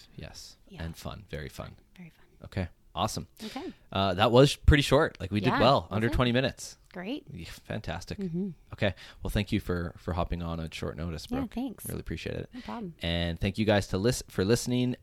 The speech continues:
Speaker 1: As always, if you did find this insightful, please share it with your friends, um, and let your friends know to tune in beginning of January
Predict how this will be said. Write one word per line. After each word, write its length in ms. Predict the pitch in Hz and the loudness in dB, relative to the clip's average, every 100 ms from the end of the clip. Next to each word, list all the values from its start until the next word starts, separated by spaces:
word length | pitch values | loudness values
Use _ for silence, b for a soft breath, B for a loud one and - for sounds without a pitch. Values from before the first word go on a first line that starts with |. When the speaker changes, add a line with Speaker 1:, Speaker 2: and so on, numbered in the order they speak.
| _ | _
Speaker 1:
As 400 | 92 90 92 90 - | 0 4 4 2 0
always, 500 | 95 98 110 113 104 - | 4 6 8 6 4 0
if 240 | 92 - | -2 -2
you 80 | 82 | 0
did 240 | 117 110 | 2 2
find 300 | - 107 104 | 2 2 2
this 160 | 101 - | 0 -2
insightful, 580 | 82 95 101 - 110 104 | -4 0 0 0 0 0
please 340 | - 117 117 110 | -4 -2 0 0
share 300 | - 104 107 | 2 4 4
it 80 | |
with 180 | 104 - | 2 -2
your 80 | - | -6
friends, 640 | - 139 156 160 165 - B B B B | -2 2 4 2 -2 -6 B B B B
um, 460 | - 87 87 85 87 | -4 -2 -2 -2 -4
and 120 | - 87 | -4 -6
let 80 | - | -4
your 80 | |
friends 400 | 98 113 104 92 | -4 0 0 0
know 360 | 98 107 90 76 - - | 4 4 4 0 -10 -10
to 100 | 87 | -4
tune 280 | - 98 | 0 2
in 320 | 98 87 85 80 - | 4 2 -2 -8 -14
beginning 320 | - 90 90 | -6 -4 -2
of 60 | 85 | -2
January 680 | 92 95 92 82 78 78 | 0 2 0 -2 -2 -6